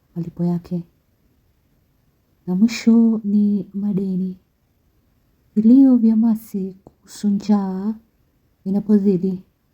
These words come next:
Kikwai anaamua kwenda kukopa chakula kutoka kwa duka la jamaa mmoja aliyeitwa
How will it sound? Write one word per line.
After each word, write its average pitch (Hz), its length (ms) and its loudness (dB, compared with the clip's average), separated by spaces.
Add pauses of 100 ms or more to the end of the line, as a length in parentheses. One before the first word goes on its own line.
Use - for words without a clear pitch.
(440)
Kikwai 208 480 0
anaamua 208 540 0
kwenda 202 760 -4
kukopa 202 500 -10
chakula 185 560 -6 (680)
kutoka 180 300 -14
kwa 185 180 -8
duka 185 640 -6 (640)
la 170 140 0
jamaa 180 480 -2
mmoja 180 560 -2 (260)
aliyeitwa 185 800 -2